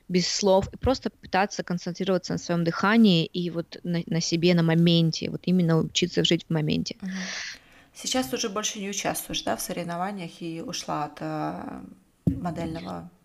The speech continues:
Speaker 2: бизнеса, да?
Speaker 1: Да, я поняла, что соревнования как таковые меня очень многому научили, но в то же время меня немножечко покалечили, вот именно в плане того, что я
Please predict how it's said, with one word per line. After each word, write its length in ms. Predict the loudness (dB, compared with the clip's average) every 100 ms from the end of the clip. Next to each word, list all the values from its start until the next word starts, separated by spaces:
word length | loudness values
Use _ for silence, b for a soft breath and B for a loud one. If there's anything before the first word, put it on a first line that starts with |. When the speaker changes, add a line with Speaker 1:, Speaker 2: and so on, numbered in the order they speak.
| _ _
Speaker 2:
бизнеса, 440 | -8 -8 -8 -10 -8
да? 180 | -10 -2
Speaker 1:
Да, 280 | 2 2 2
я 140 | 2
поняла, 360 | 2 2 2 0
что 260 | 0 0 0
соревнования 720 | 2 2 2 2 2 4 2
как 160 | -2
таковые 640 | -8 2 4 6 6 6 4
меня 420 | 2 6 6 8
очень 300 | 6 6 2
многому 420 | 6 4 4 2
научили, 460 | 4 2 2 4 6
но 140 | 4
в 80 | 4
то 140 | 0
же 120 | 2 4
время 260 | 4 4
меня 260 | 4 4 4
немножечко 440 | 4 2 0 -4
покалечили, 680 | -4 -2 2 4 4 2 0
вот 200 | -2 0
именно 280 | 4 4 4
в 100 | 2
плане 280 | 0 2 2
того, 220 | 2 2
что 200 | 2 -2
я 340 | 2 2 2